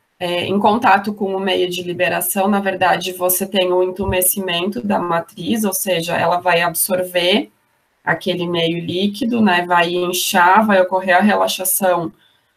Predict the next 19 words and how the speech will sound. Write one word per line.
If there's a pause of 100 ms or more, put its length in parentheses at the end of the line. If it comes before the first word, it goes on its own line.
(240)
das
moléculas
da,
da
cadeia
biopolimérica,
e
aí
você
vai
ter (400)
a
liberação
do
fármaco
pro
meio. (1800)
Então, (280)
ah,